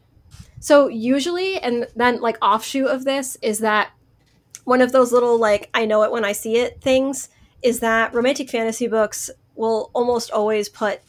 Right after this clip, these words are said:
a great deal of emphasis on emotional arcs in general, like, more so than your typical S S, S F F. Um,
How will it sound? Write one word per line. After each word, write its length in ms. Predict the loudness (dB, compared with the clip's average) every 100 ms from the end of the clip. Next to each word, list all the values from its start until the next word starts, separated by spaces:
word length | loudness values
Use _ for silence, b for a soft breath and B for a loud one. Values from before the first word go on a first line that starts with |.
| -8
a 100 | -8
great 420 | -6 -2 -2 -2
deal 280 | -2 0 0
of 100 | -4
emphasis 680 | -6 -10 -8 -6 -2 -2 -4
on 200 | -6 -4
emotional 760 | -4 -4 -6 -6 -6 -4 -6 -6
arcs 460 | -4 -4 -6 -14 -10
in 180 | -6 -4
general, 460 | -4 -4 -6 -8 -4
like, 240 | -6 -4
more 320 | -4 -2 -2
so 320 | -2 0 0
than 360 | 0 -4 -6 -8 -12 _ -6
your 160 | -4
typical 640 | -4 -8 -10 -4 -2 -2 -8 _ -6
S 180 | -4
S, 160 | -4 -10 -16 _ -4
S 300 | -4 -4 -12 -4
F 180 | -4 -2
F. 360 | -6 -6 -20 _ b b b b b b b b _ _ _ -2
Um, 400 | 0 0 -6